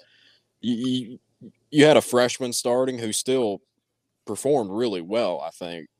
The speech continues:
And it, you've seen that not only him, but we'll get in, I know I'll definitely get into Drew Beam later. You saw two young guys that, like we've said before, just keeps the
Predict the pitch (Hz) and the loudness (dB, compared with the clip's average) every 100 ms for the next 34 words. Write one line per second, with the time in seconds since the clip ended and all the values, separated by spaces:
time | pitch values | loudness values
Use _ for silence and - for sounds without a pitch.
0 | _ - 98 90 87 85 98 101 - 113 | _ -12 -8 -6 -6 -6 -6 -4 -2 0
1 | 110 101 90 - _ _ _ _ _ _ | 0 0 -4 -6 _ _ _ _ _ _
2 | _ 104 110 110 104 98 107 104 98 95 | _ 4 6 6 2 0 -2 -2 -2 -4
3 | 104 101 101 101 90 - _ 101 - 101 | -4 -6 -4 -4 -6 -14 _ -20 -6 -2
4 | 98 98 104 104 98 107 104 98 92 95 | 2 4 4 4 -2 -4 -2 -6 -6 -6
5 | 92 90 98 95 87 98 98 90 87 87 | -6 -8 -6 -6 -4 -6 -6 -4 -2 0
6 | 87 - _ _ _ _ _ - 95 120 | -4 -6 _ _ _ _ _ -8 -2 4
7 | 113 101 113 98 101 101 95 92 90 87 | 4 4 0 2 2 2 2 2 2 -2
8 | 90 90 - 95 92 92 - 92 87 - | -4 -4 -2 -2 -2 -4 -4 -4 -6 -8
9 | 90 87 85 - - 98 - - 85 80 | -8 -6 -6 -8 -2 -2 -2 -2 0 0